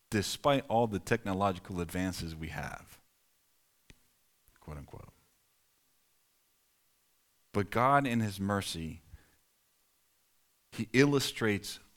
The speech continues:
what would cost him.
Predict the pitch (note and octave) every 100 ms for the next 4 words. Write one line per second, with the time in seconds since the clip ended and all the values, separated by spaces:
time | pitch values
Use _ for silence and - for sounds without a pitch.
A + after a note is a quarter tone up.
0 | _ _ _ - F#2+ A#2 C3 - A2 A2+
1 | A2 - - A#2 F#2+ D2+ - - - -
2 | _ _ _ _ _ _ _ _ _ _
3 | E2 A#1 A1+